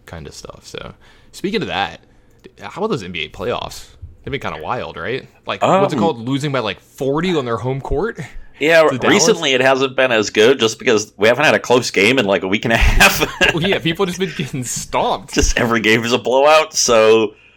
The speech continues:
Speaker 2: you know, th-, the second round was sweet, you know, a lot of close series, uh, some good comebacks, and, uh, hopefully we get some, some good conference finals, and, you know, w-, one series is one one, and, and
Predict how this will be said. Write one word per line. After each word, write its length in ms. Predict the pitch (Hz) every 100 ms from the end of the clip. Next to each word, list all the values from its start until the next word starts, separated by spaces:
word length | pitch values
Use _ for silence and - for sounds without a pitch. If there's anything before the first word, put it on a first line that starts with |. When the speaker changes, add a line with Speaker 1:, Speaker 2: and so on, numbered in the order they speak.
| _ -
Speaker 2:
you 120 | 117
know, 340 | 113 117 117
th-, 160 | - -
the 100 | 127
second 280 | 147 151 139
round 200 | 113 104
was 140 | 101
sweet, 320 | - 92 104 95
you 80 |
know, 120 | 90 90
a 20 |
lot 160 | 92 95
of 60 |
close 240 | - 95 90
series, 720 | 98 90 90 90 85 - - _ _ _
uh, 540 | 85 87 85 85 85 -
some 160 | 90
good 160 | 90 87
comebacks, 760 | 92 87 87 87 - - - - _ _ -
and, 340 | 87 85 87
uh, 340 | 85 85 85 -
hopefully 400 | 95 90 104 92
we 100 | 92
get 180 | 90 -
some, 200 | 90 85
some 200 | - 87
good 140 | 87 -
conference 360 | 90 85 85
finals, 420 | - 90 87 82 82
and, 260 | 80 80 _ _ _ -
you 60 |
know, 240 | 78 78 - _
w-, 120 | -
one 200 | - 92
series 340 | 95 104 104 92
is 100 | 85
one 220 | 92 95
one, 360 | 92 92 101 104
and, 180 | 87 85
and 460 | 95 87 87 82